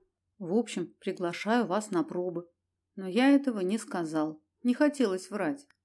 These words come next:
Никогда я не вел себя так по-скотски, как некоторые мои коллеги,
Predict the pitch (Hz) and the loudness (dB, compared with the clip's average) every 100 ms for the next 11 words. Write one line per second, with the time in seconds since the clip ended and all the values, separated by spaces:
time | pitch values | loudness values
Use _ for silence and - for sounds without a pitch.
0 | _ _ _ 233 262 294 269 175 160 160 | _ _ _ 4 4 6 4 4 0 -2
1 | 180 190 190 190 247 254 - 170 175 190 | -6 -4 -4 -2 0 0 -2 -4 -2 -4
2 | - 185 185 - 262 254 - - - 175 | -2 -2 -2 -2 -2 -2 -10 -12 -8 -4
3 | 214 226 247 220 196 190 196 208 220 214 | -2 0 0 -2 -4 -4 -6 -6 -4 -2
4 | 175 160 156 | 0 -2 -4